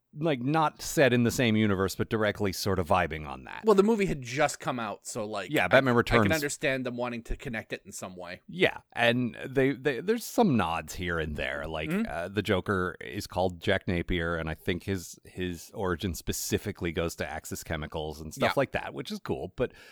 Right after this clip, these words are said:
Speaker 1: like, so Tim Burton did his Tim Burton thing and made the Penguin this, like, gross, deformed guy who wants to get his revenge, and, like, okay, that's quintessential
Speaker 2: And
Speaker 1: Tim
Speaker 2: bite
Speaker 1: Burton.
Speaker 2: noses off. Don't forget that.
Speaker 1: Uh, of course.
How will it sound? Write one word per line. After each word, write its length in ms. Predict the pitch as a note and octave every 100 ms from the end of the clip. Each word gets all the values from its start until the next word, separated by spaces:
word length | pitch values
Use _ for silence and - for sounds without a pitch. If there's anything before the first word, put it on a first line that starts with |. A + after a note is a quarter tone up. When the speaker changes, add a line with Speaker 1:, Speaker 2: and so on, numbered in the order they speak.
| - - - _
Speaker 1:
like, 320 | C#3+ C#3 - _ _ _ _ -
so 420 | - D#3 D3+ - - _ -
Tim 220 | - C#4
Burton 260 | G3+ F3+ D#3
did 200 | A#2+ A#2+
his 180 | A#2 A#2
Tim 200 | C3+ A#2
Burton 300 | F#2 F2 F2+
thing 260 | G2 F2
and 140 | E2+ E2+
made 160 | E2+
the 80 | E2+
Penguin 440 | - F2+ E2+ E2 D#2+
this, 200 | F2 - -
like, 180 | F2+ E2 _ - A#2+ - - A2+
gross, 260 | B2+ G#2 -
deformed 460 | A2+ A2 G#2+ G2
guy 240 | F#2+ F#2 E2+
who 180 | G2+
wants 300 | F2+ F2 E2+
to 80 | -
get 120 | F#2
his 160 | F#2 E2+
revenge, 460 | F#2 E2 D2 D#2+ E2+
and, 120 | F2+
like, 180 | F2+ -
okay, 260 | B2+ D3 -
that's 300 | D3+ E3+ - - -
quintessential 560 | E3+ C#3+ A#2 C#3+ A#2
Speaker 2:
And 80 | A#2
Speaker 1:
Tim 100 | D3+
Speaker 2:
bite 40 | G2+
Speaker 1:
Burton. 200 | G2+ D3
Speaker 2:
noses 260 | G2 A#2
off. 200 | G2+ F2 -
Don't 140 | A#2+
forget 220 | C#3+ C3+
that. 260 | B2 G#2+ E2+
Speaker 1:
Uh, 240 | - A1+ A#1 -
of 200 | - -
course. 320 | D#3+ G#2+ -